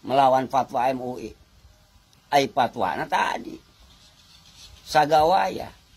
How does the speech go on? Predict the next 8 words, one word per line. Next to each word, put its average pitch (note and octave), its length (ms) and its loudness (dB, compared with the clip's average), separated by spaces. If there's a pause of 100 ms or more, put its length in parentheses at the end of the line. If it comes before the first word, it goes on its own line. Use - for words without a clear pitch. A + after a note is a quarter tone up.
(160)
terburu-buru. D#3+ 800 -4 (2000)
Ayeuna F#3 340 0
geus E3 160 -4
sampai D3 300 -4
nepi D#3+ 260 -4
ka D#3+ 160 0
ira F3+ 400 0
coba C#3+ 320 -6